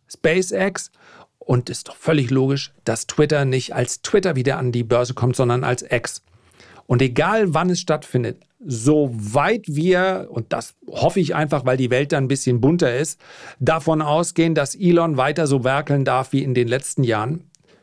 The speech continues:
that's it. Twitter wäre Twitter.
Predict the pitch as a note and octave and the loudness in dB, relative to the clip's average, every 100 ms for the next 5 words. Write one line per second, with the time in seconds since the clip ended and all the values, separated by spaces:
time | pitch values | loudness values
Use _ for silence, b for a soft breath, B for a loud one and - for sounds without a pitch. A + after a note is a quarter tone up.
0 | b b b _ D#3 F3 - G3 - _ | b b b _ -2 0 0 0 -4 _
1 | _ _ _ _ b b b b b b | _ _ _ _ b b b b b b
2 | _ - G3 G3+ G#3 G#3 G#3 C3 D3+ E3+ | _ 0 2 2 0 -4 -4 0 2 2
3 | F3 - D#3+ C#3 B2 | -2 -2 -2 -2 -6